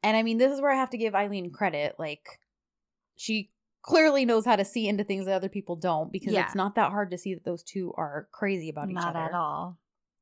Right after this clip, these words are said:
Speaker 1: Obviously, Eileen's trying to use it to her advantage, but
Speaker 2: Right.
Speaker 1: still. And she says, "And I thought that you were a smart woman, Duran. I think this love will crush your plans like a bulldozer." So she's basically,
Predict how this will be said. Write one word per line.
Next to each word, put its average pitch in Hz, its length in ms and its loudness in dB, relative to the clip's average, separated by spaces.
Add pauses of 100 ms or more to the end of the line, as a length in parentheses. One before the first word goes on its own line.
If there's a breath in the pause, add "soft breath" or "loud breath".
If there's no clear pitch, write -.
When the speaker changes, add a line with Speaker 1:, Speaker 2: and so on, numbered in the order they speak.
(340)
Speaker 1:
Obviously, 190 360 -2
Eileen's 175 320 -6
trying 165 180 -12
to 156 60 -16
use 156 160 -14
it - 80 -10
to 165 80 -10
her 143 160 -16
advantage, 151 520 -14
but 190 120 -8
Speaker 2:
Right. 175 160 -2
Speaker 1:
still. 151 200 -8 (1160)
And 202 100 -10
she 190 80 -16
says, 185 180 -12
"And 226 140 0
I 254 80 6
thought 214 200 2
that 208 100 2
you 208 100 0
were 185 120 4
a 175 60 -2
smart - 300 -2
woman, 180 240 -6
Duran. 156 360 -12 (760)
I 190 120 -6
think 226 240 -4
this 214 180 0
love 185 260 2
will 175 120 -4
crush - 340 -2
your 180 80 -6
plans 170 360 -8
like 165 120 -12
a 170 60 -4
bulldozer." 165 560 -8 (240)
So 294 120 -8
she's 302 200 -2
basically, 240 800 -4